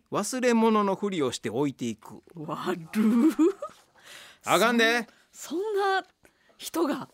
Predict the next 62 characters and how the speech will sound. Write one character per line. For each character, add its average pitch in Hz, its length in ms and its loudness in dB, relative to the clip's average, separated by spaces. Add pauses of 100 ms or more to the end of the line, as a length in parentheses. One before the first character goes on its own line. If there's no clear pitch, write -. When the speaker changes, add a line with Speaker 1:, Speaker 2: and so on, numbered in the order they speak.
(100)
Speaker 1:
あ 175 140 0
か 220 140 4
ん 220 60 2
で。 127 320 2
Speaker 2:
あ - 380 -20
ら - 100 -20
ま 135 140 -20
あ。 - 60 -20
Speaker 1:
本 190 800 -12
当 311 60 -6
に。 330 80 -4
Speaker 2:
あ 240 200 -4
あ。 - 60 -12 (300)
Speaker 1:
令 180 200 4
和 139 120 4
は 120 120 0
あ 131 40 -6
か 135 120 -2
ん 117 80 0
で。 92 140 -8
Speaker 2:
そ - 160 -18
う 143 60 -16
で 139 120 -14
す。 - 200 -20 (140)
Speaker 1:
本 - 100 -20
当 85 60 -20
に。 80 140 -20 (1000)
え 110 200 -6
ー、 - 20 -6
西 165 140 -2
洋 180 140 4
町 143 120 0
ラ 123 120 2
ジ 123 100 2
オ 123 80 4
ネ 127 80 0
ー 120 40 0
ム 113 100 -4
ペ 156 140 -4
ン 226 80 0
ギ 214 100 0
ン 180 40 0
博 127 180 -6
士。 - 220 -14 (1200)
ち - 120 -2
ょ 285 40 0
っ 302 80 -6 (160)
と 185 160 2
何 226 240 4
を 175 60 6
言 151 60 2
っ 135 40 -6
て 160 100 0
る 147 80 -2
か 127 100 -6
わ 117 120 -6
か 139 100 -4
ら 127 100 -2
な 95 140 -8
い。 - 40 -20 (600)
Speaker 2:
あ 156 140 -14
れ。 156 100 -18